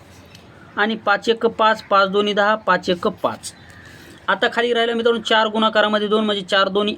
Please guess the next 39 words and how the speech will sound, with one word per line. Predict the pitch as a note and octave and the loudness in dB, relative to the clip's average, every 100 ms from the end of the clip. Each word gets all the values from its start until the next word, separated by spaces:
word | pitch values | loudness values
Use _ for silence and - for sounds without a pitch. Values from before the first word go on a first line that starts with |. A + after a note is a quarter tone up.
| - | 0
आठ, | G#3+ G3+ - - - - - - - | 0 0 -6 -20 -20 -20 -20 -20 -4
चार | G#3+ G#3 | 0 0
दोन्ही | G#3 A3 | 0 -2
किती | G#3+ G3+ | -2 -2
झाला | G3 G3+ | 0 0
मित्रांनो? | G3+ G3 G3 - | 0 0 0 0
आठ, | G#3 G3+ | 0 0
म्हणजे | G#3 F#3 | -2 0
हा | E3 | 0
आठ | G3+ G#3 - | 0 0 0
कटला, | G3+ F#3+ G#3 | -2 2 0
हा | G3 E3+ E3+ | 2 2 2
आठ | E3+ | 0
कटला. | D#3 - A2+ - - - - | -4 -2 -6 -10 -18 -20 -8
आता | F3+ F#3+ A3 | -4 0 2
वरती | A#3 A3+ A#3+ | 2 2 2
राहिले | A#3 | 2
मित्रांनो | A#3 A3+ A3+ | 0 0 0
एकवीस | G#3 G#3 A#3+ A#3+ | -2 -4 0 0
गुणाकारामध्ये | G#3+ G#3+ G#3 G3+ G3+ G3+ G3 | 2 2 2 2 0 2 0
एकवीस | F#3+ A3+ A#3 | 0 0 0
गुणाकारामध्ये | G3 G3 F#3+ F#3 F#3 F#3 G3+ | 0 0 2 2 2 2 0
एकवीस, | F#3+ A#3 A3 - - - | -2 -4 -4 -8 -20 -4
म्हणजे | A3+ G#3+ | 0 2
एकवीसचा | G3+ G#3 A#3 - A#3+ | 2 2 -2 -2 0
घन | G#3+ A3 | 0 0
किती | A3 A3 | -2 -4
मित्रांनो? | G#3+ G#3 G#3 A3 - - - - | -2 0 0 -2 -6 -18 -10 -4
एकवीसचा | G3+ A#3 A3+ A#3 | -2 -2 0 2
घन | A3 | 2
मी | A3+ | 0
तुम्हाला | A3 G#3+ G#3 | 0 0 2
काय | G3+ | 2
सांगितलं | F#3+ G3 F#3+ | 0 -2 0
होतं? | G3 F#3+ G3 | 2 2 2
नऊ | G#3+ | 0
हजार | G3+ G#3+ G#3 F3+ D3+ | 0 0 2 0 0
दोनशे | D#3+ G3 G#3+ - G3+ G3 | 0 0 0 -2 -2 -2
एकसष्ट. | G3+ - G3 - | -2 0 0 0